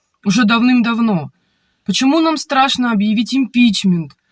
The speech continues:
президенту и всему правительству, которые продолжают, по моему глубокому убеждению, а, по наветам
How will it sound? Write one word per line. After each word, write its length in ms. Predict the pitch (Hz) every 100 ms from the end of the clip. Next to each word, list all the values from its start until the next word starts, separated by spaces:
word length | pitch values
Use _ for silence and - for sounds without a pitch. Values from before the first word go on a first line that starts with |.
| _ _
президенту 920 | 220 226 226 190 233 285 294 220 147 -
и 60 | 202
всему 320 | - 226 262
правительству, 680 | - 202 208 196 185 - 165
которые 360 | 180 190 196
продолжают, 840 | 170 233 254 262 190 190 180 151 - - - -
по 120 | 220
моему 400 | 226 220 233 226
глубокому 600 | 196 196 214 208 190 190
убеждению, 720 | 175 190 170 220 247 208 156 _ _ _ _ _ -
а, 260 | 165 160
по 460 | 160 196 190 180 170
наветам 580 | 202 214 233 196 170